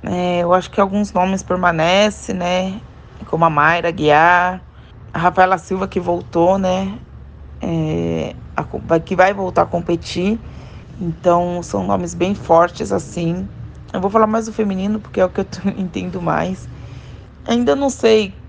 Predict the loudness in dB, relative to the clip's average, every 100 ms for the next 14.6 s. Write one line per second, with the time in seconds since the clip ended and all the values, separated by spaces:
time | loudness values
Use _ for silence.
0 | -2 0 2 4 2 4 2 2 0 0
1 | -2 -6 -8 -4 -4 -4 -8 -12 -14 -8
2 | -6 -6 -8 -16 -18 -16 -4 0 0 0
3 | -4 -2 2 4 4 2 0 0 2 4
4 | 4 6 6 6 2 0 -2 -6 -14 -16
5 | -12 -12 -10 -8 -8 0 0 6 6 4
6 | 0 0 0 2 2 0 -2 -8 -14 -12
7 | -12 -8 -4 -2 -2 -4 -6 -12 -14 -12
8 | -12 -10 -10 -8 -2 2 2 4 6 6
9 | 2 -4 -2 2 6 6 6 4 4 6
10 | 4 0 -4 -2 -2 -2 -2 -2 -4 -4
11 | -4 -8 -14 -16 -16 -18 -6 -2 0 0
12 | 0 -2 -2 -4 0 2 2 4 6 6
13 | 6 2 -2 -4 -4 -2 0 -2 -2 -6
14 | -4 -6 -4 -2 -4 -6